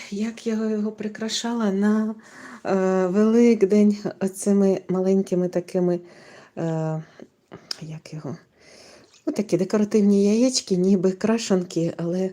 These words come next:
е, із такої, із пластикової скорлупи.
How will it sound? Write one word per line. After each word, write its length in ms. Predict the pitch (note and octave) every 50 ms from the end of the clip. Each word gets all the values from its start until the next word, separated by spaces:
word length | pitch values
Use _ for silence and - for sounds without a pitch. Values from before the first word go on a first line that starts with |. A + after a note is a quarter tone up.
| F#3 _ _ _ - - - - _ _ -
е, 460 | F3+ E3+ E3 D#3+ D#3+ D#3+ D#3+ D#3 - - -
із 160 | F3 E3+ -
такої, 360 | - F3+ F3 - E3+ D#3+ D#3 - - _ - _ _ _ -
із 200 | G3+ G3 G3 -
пластикової 840 | - - G3 F#3+ G#3 G3+ G3+ - G3 - - F#3+ F3 F3 F#3 F3+ F#3
скорлупи. 800 | F#3 - - - F3+ F#3 F3+ F3+ F3+ F3 F3 - C3+ A2+ D3+ F3